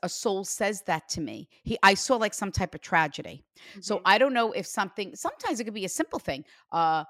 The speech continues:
Speaker 1: I fell off a ladder, or I was in a car accident, or
Speaker 2: Yeah.
Speaker 1: whatever it may be, validating that he protected you. So know that that was real.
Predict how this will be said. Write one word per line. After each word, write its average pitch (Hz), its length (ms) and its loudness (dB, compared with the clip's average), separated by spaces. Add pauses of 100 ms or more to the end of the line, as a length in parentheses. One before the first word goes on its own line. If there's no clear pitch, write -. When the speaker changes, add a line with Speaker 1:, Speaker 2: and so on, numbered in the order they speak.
Speaker 1:
I 170 120 -4
fell 143 220 -4
off 156 120 -12
a 240 60 0
ladder, 269 580 0
or 156 340 -6
I 139 140 -6
was 247 240 0
in 208 80 -2
a 170 60 -4
car 151 260 -4
accident, 143 640 -10
or 156 200 -2
Speaker 2:
Yeah. 165 240 -2
Speaker 1:
whatever 220 420 0
it 233 100 0
may 202 140 -4
be, 226 280 -2 (200)
validating 202 760 2
that 170 160 2
he 208 540 -8
protected - 600 -12
you. 139 140 -14 (140)
So 196 320 -2
know 190 440 4
that 190 240 -6
that 170 220 -4
was 156 240 -10
real. 151 280 -10